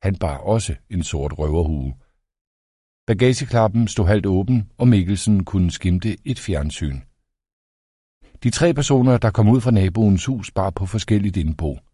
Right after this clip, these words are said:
Mikkelsen genkendte naboens kinesiske kaminur.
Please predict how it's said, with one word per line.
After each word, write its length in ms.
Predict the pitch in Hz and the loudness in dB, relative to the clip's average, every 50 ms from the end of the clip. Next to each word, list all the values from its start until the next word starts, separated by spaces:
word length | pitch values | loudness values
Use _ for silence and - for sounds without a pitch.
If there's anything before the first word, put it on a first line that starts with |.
| _ _ _ _ _ _ _ _ - | _ _ _ _ _ _ _ _ -6
Mikkelsen 560 | - 85 85 76 85 98 90 - 104 98 90 - | -4 -2 -2 0 -2 -2 -2 2 2 2 2 2
genkendte 520 | 95 95 101 95 95 110 104 101 92 101 | 2 2 2 2 2 0 0 0 0 0
naboens 540 | 95 92 85 92 80 107 113 101 87 80 - | 0 0 0 0 0 2 2 2 2 0 -2
kinesiske 680 | - - 117 117 117 117 104 - 104 - - - 87 | 0 4 6 6 6 4 2 -2 -6 -6 -4 -4 -4
kaminur. 720 | 80 - - 107 117 135 143 135 120 95 78 67 - - | -2 0 2 2 4 4 2 2 2 0 0 -2 -6 -12